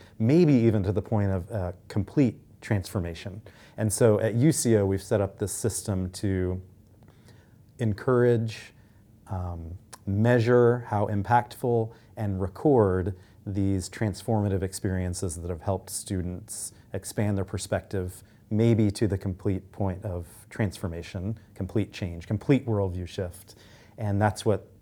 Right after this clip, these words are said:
Stellar is. It's a record of students' transformative learning. And so I get to help with that. We, we were lucky enough to,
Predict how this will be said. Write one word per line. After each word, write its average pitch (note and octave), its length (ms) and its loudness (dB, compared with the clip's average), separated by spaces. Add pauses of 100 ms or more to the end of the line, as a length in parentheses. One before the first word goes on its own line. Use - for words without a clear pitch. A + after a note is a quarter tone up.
Stellar G2 480 2
is. F2 280 0
It's - 380 -10 (280)
a G#2 80 -6
record F#2+ 500 -2
of G#2+ 160 -6
students' F2+ 500 -8
transformative F2+ 680 -8
learning. F2+ 360 -10 (260)
And G#2+ 160 -2
so G#2+ 220 4
I A2 120 4
get A2+ 180 2
to A2 120 0
help G#2+ 320 2
with G2 180 -4
that. G#2+ 400 2
We, A#2 120 2
we A2 180 0
were G2+ 120 2
lucky G#2 260 2
enough G2+ 340 -2
to, F#2 400 -2